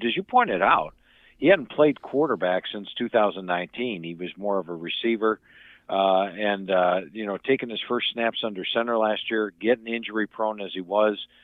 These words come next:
Uh, th-, he's gotta stay healthier. That would be one big thing. And, uh, I think he is imp-, he's gonna be more focused on throwing the football downfield. I think we're gonna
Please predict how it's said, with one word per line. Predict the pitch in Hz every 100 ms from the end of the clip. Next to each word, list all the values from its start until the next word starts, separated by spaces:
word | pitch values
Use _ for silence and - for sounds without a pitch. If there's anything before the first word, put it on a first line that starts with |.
| _ _ _
Uh, | - 92 90 92
th-, | 90 95 98
he's | 104 -
gotta | 123 123 -
stay | 143 131
healthier. | 107 101 110 104 101 -
That | 107
would | 107 95
be | 101
one | 98 101
big | 92 101 -
thing. | 107 101 92 - - -
And, | 110 110 107 101 104
uh, | 98 98
I | 92 123
think | 202
he | 196 151
is | 143 -
imp-, | 113 -
he's | 117 110
gonna | - 123
be | 107
more | 101 113 104
focused | 113 113 127 -
on | 107
throwing | - 113
the | 107
football | - 110 107 104
downfield. | 98 90 110 - 113 113
I | 95
think | 107 -
we're |
gonna | 104